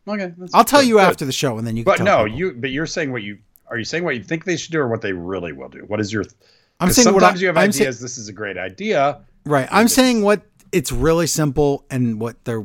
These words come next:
Speaker 2: might
Speaker 1: not they're
Speaker 2: do.
Speaker 1: going to do. Okay, then don't say it, 'cause
Speaker 2: Okay. Bronson Reed comes out backstage and Alien interviews Cody and Jay, and in the worst Alien way possible. Like she's never seen an interview. Here's, here's the interview. Instead of saying, "How are you guys?" or whatever, she goes,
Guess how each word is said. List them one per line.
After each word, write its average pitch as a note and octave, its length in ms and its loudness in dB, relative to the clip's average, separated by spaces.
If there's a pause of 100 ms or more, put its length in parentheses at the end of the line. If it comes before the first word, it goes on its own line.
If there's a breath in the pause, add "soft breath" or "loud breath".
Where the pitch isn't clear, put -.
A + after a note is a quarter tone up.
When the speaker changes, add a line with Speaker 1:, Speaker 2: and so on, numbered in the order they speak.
(140)
Speaker 2:
might G#2+ 200 -2
Speaker 1:
not F2 120 -8
they're F#2 120 -10
Speaker 2:
do. D#2+ 60 -16
Speaker 1:
going D#2 200 -16
to - 100 -20
do. - 120 -20
Okay, G#2 200 -4
then E2 200 -14
don't D2+ 180 -16
say - 140 -18
it, - 140 -20
'cause - 140 -20
Speaker 2:
Okay. A#2 160 -6 (280 loud breath)
Bronson G3+ 360 4
Reed F3 220 -2
comes E3 240 -2
out D3+ 280 0 (260 soft breath)
backstage F3+ 520 0
and D3 120 -4
Alien D#3 440 -2
interviews C#3 440 -2
Cody C3+ 300 -2
and C3+ 140 0
Jay, B2+ 400 -4 (260)
and E3+ 280 -4
in F#3+ 160 0
the G3 100 2
worst E3+ 420 -2
Alien F3 440 -4
way D#3 180 0
possible. A2+ 600 -6 (220)
Like C#3+ 120 -6
she's D#3+ 160 -2
never E3+ 160 -2
seen F#3 160 -2
an F3 60 -4
interview. D#3+ 340 -4 (220 soft breath)
Here's, A3 340 -2 (100)
here's G#3+ 240 2
the G#3 140 2
interview. A2+ 320 -2 (1300)
Instead C#3+ 220 -4
of C#3 80 -4
saying, C#3+ 240 0
"How C#3 200 -2
are D#3 140 0
you C#3 140 -4
guys?" G2 320 -8
or G#2 40 -10
whatever, F#2+ 200 -10
she - 160 -10
goes, A#2 280 -6